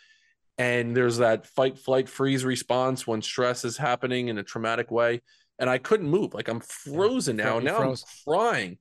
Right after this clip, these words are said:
Speaker 2: Yeah. How old are you? You're, this is grade six.
Speaker 1: Twelve. Yeah, I'm
Speaker 2: So you're
Speaker 1: twelve years
Speaker 2: years
Speaker 1: old.
Speaker 2: Twelve years
Speaker 1: And
Speaker 2: old.
Speaker 1: these boys are fourteen. They're ready to go into high school, right? And so he looks at me with this disgusted look on his face. He's like,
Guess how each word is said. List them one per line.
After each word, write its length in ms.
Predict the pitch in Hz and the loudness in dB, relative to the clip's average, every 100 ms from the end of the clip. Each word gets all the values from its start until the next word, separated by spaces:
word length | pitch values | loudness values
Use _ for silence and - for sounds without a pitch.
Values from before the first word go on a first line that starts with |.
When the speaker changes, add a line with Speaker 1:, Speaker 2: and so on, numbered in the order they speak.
| - | -6
Speaker 2:
Yeah. 160 | 120 | -6
How 140 | 160 240 | 2 2
old 140 | 262 | 4
are 60 | 262 | 2
you? 100 | 247 | 0
You're, 260 | 214 202 | 0 0
this 120 | 196 | 0
is 20 | 180 | 2
grade 180 | 190 | 0
six. 200 | - 175 | 2 2
Speaker 1:
Twelve. 180 | 165 143 - 131 _ - | 4 4 2 -16 _ -4
Yeah, 100 | 113 | -2
I'm 40 | |
Speaker 2:
So 80 | 120 | -2
you're 60 | |
Speaker 1:
twelve 240 | 135 139 143 | 4 6 6
years 140 | 139 | 6
Speaker 2:
years 20 | |
Speaker 1:
old. 280 | 120 107 107 | 4 0 -2
Speaker 2:
Twelve 200 | - 139 | 2 4
years 100 | 131 | 4
Speaker 1:
And 80 | 127 | 2
Speaker 2:
old. 80 | 156 | 2
Speaker 1:
these 60 | |
boys 280 | 147 180 175 | 4 6 6
are 100 | 156 | 4
fourteen. 460 | - 160 143 - 104 | 2 2 2 0 0
They're 100 | 104 | 2
ready 200 | 120 123 | 4 4
to 80 | 120 | 4
go 140 | 120 | 0
into 120 | 113 | 0
high 160 | 113 104 | -2 -2
school, 220 | - 95 | -4 -6
right? 180 | 92 104 _ _ _ _ _ _ - | -4 -4 _ _ _ _ _ _ 0
And 180 | 156 147 | 0 2
so 100 | 147 | 0
he 200 | 214 220 | 2 2
looks 300 | 214 208 147 | 2 2 -4
at 80 | |
me 200 | 107 104 80 | -2 -4 -4
with 120 | - - | -6 -2
this 360 | 117 117 - - | -2 -2 -8 -8
disgusted 500 | 120 - 143 - 131 | -8 -2 -2 -2 -2
look 200 | 127 117 | -2 -2
on 60 | |
his 120 | 95 - | -10 -8
face. 220 | 101 - | -8 -6
He's 120 | 107 | -4
like, 160 | 104 | -4